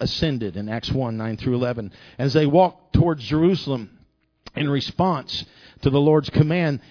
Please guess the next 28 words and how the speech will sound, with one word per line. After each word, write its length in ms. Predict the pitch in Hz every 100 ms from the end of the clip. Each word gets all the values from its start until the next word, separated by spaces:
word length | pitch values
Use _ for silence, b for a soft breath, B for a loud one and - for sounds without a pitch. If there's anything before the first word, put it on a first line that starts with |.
| b
they 140 | 147 151
may 160 | 151
have 140 | 147 127
spoken 460 | - 175 160 160
of 120 | 135 123
their 200 | 131 131
amazement 600 | 131 151 175 113 120 -
of 100 | 110
the 60 | 110
supernatural 760 | - 151 147 139 143 - 135
events 340 | 131 139 151 -
of 100 | 123
that 200 | 131 131
day, 320 | 151 139 110 B B B
uh, 200 | 120 117 -
or 260 | 143 156
of 100 | 147
their 220 | 139 147 139
apprehension 760 | 147 156 117 151 180 - 139
about 280 | 123 135 120
what 180 | 143 135
would 80 |
happen 420 | - - 165 - 131
now 180 | 139
that 120 | 135 120
Jesus 420 | 143 139 135 -
was 120 | 113
gone. 320 | 123 165 139